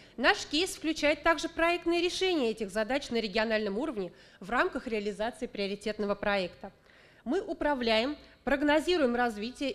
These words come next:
идем в ногу со временем. Мы моделируем избыточное событийное пространство, конкурсы, фестивали, образовательные проекты. Такова палитра охвата детей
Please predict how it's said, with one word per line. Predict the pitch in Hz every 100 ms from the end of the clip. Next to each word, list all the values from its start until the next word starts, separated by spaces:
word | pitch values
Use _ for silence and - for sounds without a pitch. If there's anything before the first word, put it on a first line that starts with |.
| 277
идем | 262 392
в | 285
ногу | 285 285
со | 285 254
временем. | 226 196 185 175 - -
Мы | 214 277
моделируем | 277 302 320 330 311
избыточное | 311 262 247 349 - 320 320
событийное | 285 214 247 277 254
пространство, | 247 247 247 - 202 185 - 185
конкурсы, | - 262 220 - 208
фестивали, | - 277 - 294 262 214 185 - - - -
образовательные | 269 196 - 202 208 - 214 202
проекты. | 202 208 208 175 - 165 - - - -
Такова | - 359 320
палитра | 254 240 233 208
охвата | 220 220 214 208
детей | 190 226 320 359